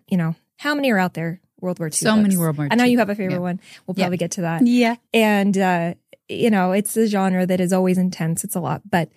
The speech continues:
Speaker 1: what I loved is that Marcus used death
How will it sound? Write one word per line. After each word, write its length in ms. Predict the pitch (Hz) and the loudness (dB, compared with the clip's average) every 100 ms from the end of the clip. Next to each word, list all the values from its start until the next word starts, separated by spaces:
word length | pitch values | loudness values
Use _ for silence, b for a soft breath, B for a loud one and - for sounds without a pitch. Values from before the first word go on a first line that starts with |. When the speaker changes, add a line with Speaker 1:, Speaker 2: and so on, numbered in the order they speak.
| _ _ | _ _
Speaker 1:
what 120 | 208 | 0
I 20 | |
loved 400 | 202 220 294 262 - | 2 2 0 -2 -4
is 240 | 208 196 - | -2 -2 -2
that 340 | 190 185 - | -2 -2 0
Marcus 640 | 202 226 226 208 - - - _ - - | 0 0 0 -2 -2 -4 -10 _ -12 -6
used 800 | 196 196 180 170 180 202 - - 202 | 0 2 2 0 -4 -6 -8 -12 -6
death 440 | 254 220 - - | -2 -2 -4 -10